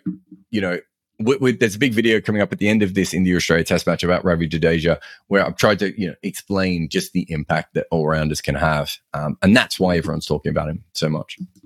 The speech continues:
Swami Nathan says, "Will Dilshan fit the Mike Hussey category of Bradman for a few years?"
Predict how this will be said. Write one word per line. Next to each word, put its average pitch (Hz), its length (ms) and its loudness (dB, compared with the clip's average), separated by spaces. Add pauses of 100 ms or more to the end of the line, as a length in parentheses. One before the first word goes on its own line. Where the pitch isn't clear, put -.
(560)
Swami 196 360 4
Nathan 139 320 0
says, 123 500 2
"Will 123 120 0
Dilshan 151 400 0
fit - 180 -2
the 107 60 0
Mike 113 260 2
Hussey 110 220 -6
category 101 440 0
of 82 140 -2
Bradman 101 420 4
for 92 140 -2
a - 20 -2
few 90 160 -4
years?" 107 480 -8